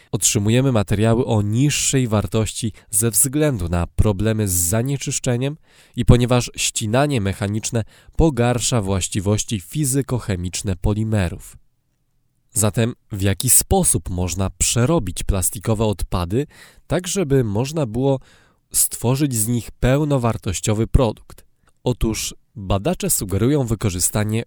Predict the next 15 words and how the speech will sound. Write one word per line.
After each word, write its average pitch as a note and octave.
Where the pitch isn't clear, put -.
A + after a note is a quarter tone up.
wcześniej -
opracowanej G#2+
przez G#2
nich G#2+
metody C3+
katalitycznej, A#2+
która G#2+
umożliwia A#2
rozrywanie A#2+
niezwykle A#2
silnych G#2
wiązań G#2+
pomiędzy A#2+
atomami A#2+
węgla. F#2